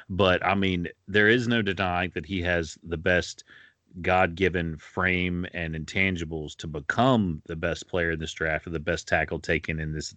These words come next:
decade. You know, I mean, it's six six, three thirty,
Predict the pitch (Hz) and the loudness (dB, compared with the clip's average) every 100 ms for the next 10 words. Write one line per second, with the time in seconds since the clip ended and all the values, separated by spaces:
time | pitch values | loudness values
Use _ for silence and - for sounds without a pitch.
0 | _ - 78 - 80 73 82 - - - | _ 0 0 0 -2 -2 -8 -12 -18 -18
1 | - 92 82 80 78 92 92 87 78 98 | -6 0 0 0 -4 -2 0 0 0 -2
2 | 85 - 123 120 - 120 107 - - - | -2 0 2 2 2 4 4 2 -8 -10
3 | - - _ - 110 113 117 110 - 117 | -20 -20 _ -2 -2 0 0 2 4 6
4 | 113 95 87 82 | 6 6 2 -4